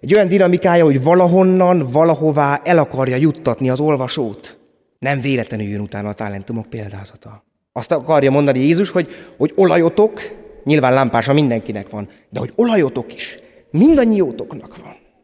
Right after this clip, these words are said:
Csak a fő kérdés az, hogy mit kezdesz azzal az olajjal, hogy akarod-e magaddal vinni azt a korsó olajat, vagy úgy gondolod, hogy majd ráér, majd elmegyek és veszek a kereskedőktől. Az utolsó pillanatban. Az is teljesen nyilvánvaló,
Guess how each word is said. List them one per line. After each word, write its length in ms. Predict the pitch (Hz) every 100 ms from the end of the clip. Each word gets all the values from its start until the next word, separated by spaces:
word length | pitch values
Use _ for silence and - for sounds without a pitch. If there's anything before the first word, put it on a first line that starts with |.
| _ _ _ _
Csak 140 | - 127
a 40 |
fő 200 | 117 175
kérdés 380 | 170 143 123 117
az, 140 | 147
hogy 280 | - 120 - _ -
mit 360 | 156 202 165
kezdesz 680 | - 175 147 120 104 - - _ _
azzal 360 | - 165 143 139
az 100 | 139
olajjal, 380 | 160 143 143 135
hogy 140 | 143
akarod-e 460 | 240 277 254 165 151
magaddal 480 | 151 143 131 135 131
vinni 280 | 139 135
azt 180 | 127 127
a 40 | 139
korsó 520 | 165 143 - 147 143
olajat, 580 | 139 127 120 127 - - - - _ _ _ _
vagy 160 | 170 220
úgy 120 | 220
gondolod, 520 | 180 196 202 202 196
hogy 400 | 196 185 - - -
majd 360 | 214 185 160
ráér, 500 | 202 170 127 139 180
majd 220 | 185 170
elmegyek 460 | 165 147 123 127 135
és 120 | 139
veszek 260 | 131 - 123
a 60 |
kereskedőktől. 1040 | 139 185 147 - 139 120 117 - 92 69 - _ _ _
Az 140 | 214
utolsó 460 | 214 - 143 - 180
pillanatban. 680 | 220 202 156 147 151 165 - _ _ _ _ _
Az 120 | -
is 160 | 120 113
teljesen 400 | 123 127 120 117
nyilvánvaló, 840 | 123 123 117 117 117 117 120 117